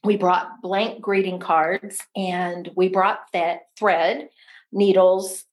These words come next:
all the stuff that they would need, knowing that they already knew design and they already were familiar with textiles, and brought a simple template. And I tell you, these ladies are making the most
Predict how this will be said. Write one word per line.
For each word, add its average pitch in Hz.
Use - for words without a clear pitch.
all 180
the 180
stuff 175
that -
they 170
would 170
need, 175
knowing 247
that 220
they 185
already 185
knew 160
design -
and 180
they 170
already 190
were 180
familiar 180
with 165
textiles, -
and 220
brought 247
a 233
simple 254
template. 240
And 185
I 196
tell 214
you, 220
these 214
ladies 196
are 185
making 180
the 170
most 170